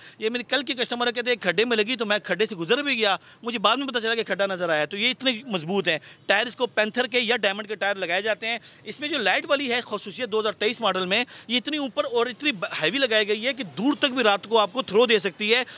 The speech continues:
और ये सबसे बड़ी बात, मुस्त-, आमतौर पर रक्शा जो सामने से होता है इंतहाई हल्का होता है, ये लचक के अंदर बनाया गया, ये जितना मर्जी लगे इसके साथ ये टूटता नहीं है। तो आपकी जो खु-, छोटी-छोटी चीज़ें, खर्चे हैं, वो भी इसके साथ बच जाते हैं। जी।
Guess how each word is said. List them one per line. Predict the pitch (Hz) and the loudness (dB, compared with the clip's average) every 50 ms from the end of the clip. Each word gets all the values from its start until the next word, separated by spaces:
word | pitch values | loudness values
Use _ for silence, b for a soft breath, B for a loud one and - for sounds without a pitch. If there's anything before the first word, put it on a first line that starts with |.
| B B - | B B 0
और | 185 196 220 | 2 2 2
ये | 254 | 2
सबसे | 233 - 294 285 302 285 | 0 0 0 0 0 -2
बड़ी | 277 269 262 | -2 -2 0
बात, | 226 254 254 247 | 2 2 0 0
मुस्त-, | 214 208 185 - - 262 - - | -2 -8 -14 -12 -12 -12 -8 -4
आमतौर | 185 190 214 269 254 - 262 | -2 0 0 0 0 -2 -2
पर | 226 233 214 | 0 0 -2
रक्शा | 185 - 226 | -2 -2 -4
जो | 226 233 220 190 185 190 196 190 196 - | -2 -2 -4 -6 -8 -12 -14 -16 -16 -10
सामने | - 190 180 196 226 262 | -4 -2 -2 0 0 0
से | 214 220 | 2 2
होता | 208 175 180 233 | 2 2 2 0
है | 262 240 B B B B 208 | 0 0 B B B B -2
इंतहाई | 214 208 175 240 214 - 262 | -2 0 2 2 4 4 4
हल्का | 233 190 202 196 220 233 | 4 4 2 4 4 4
होता | 208 190 165 - | 2 2 0 -2
है, | 156 143 B B B - - | -4 -6 B B B -14 -4
ये | 165 247 262 | 0 0 2
लचक | 226 220 233 - 320 | 2 2 0 0 -4
के | 269 - 269 | -2 -2 -2
अंदर | 254 254 262 | 0 0 0
बनाया | 247 226 214 208 208 | 2 2 2 2 2
गया, | 214 202 262 | 0 0 0
ये | 262 240 240 | 0 0 -4
जितना | 185 185 - - 269 277 | -6 -6 -2 0 0 2
मर्जी | 262 240 180 254 | 2 0 0 0
लगे | 233 226 202 - 240 | 2 2 2 4 2
इसके | 226 - - 226 | 2 2 0 -2
साथ | 196 202 175 175 165 - B B B - 233 | 0 2 2 2 0 -2 B B B -6 -6
ये | 285 | -6
टूटता | - - 277 254 202 - 302 277 | -2 -2 -2 -2 0 2 2 2
नहीं | 247 214 190 175 | 2 2 0 0
है। | 151 139 | -2 -6
तो | 131 - - _ _ - - 247 | -8 -12 -16 _ _ -6 -2 2
आपकी | 214 214 233 240 208 294 | 4 4 4 2 0 -4
जो | 247 277 | -8 -8
खु-, | - - - 302 - _ - | -10 -10 -14 -20 -20 _ -10
छोटी-छोटी | - 247 254 294 240 254 277 269 254 | -8 -6 -6 -4 -6 -6 -6 -6 -6
चीज़ें, | 202 254 233 240 254 | -8 -6 -6 -6 -6
खर्चे | 214 - 208 185 - 262 | -4 -4 -6 -4 -4 -4
हैं, | 247 | -2
वो | 233 240 | -2 -2
भी | 240 240 | -2 0
इसके | 214 - - 196 214 | -2 -4 -4 -4 -2
साथ | 175 208 220 | -2 0 0
बच | 277 240 165 170 165 | 0 0 0 -2 -2
जाते | 143 147 135 131 - 117 | 0 -4 -6 -6 -8 -14
हैं। | 117 110 98 120 | -18 -18 -20 -20
जी। | 131 151 | -20 -20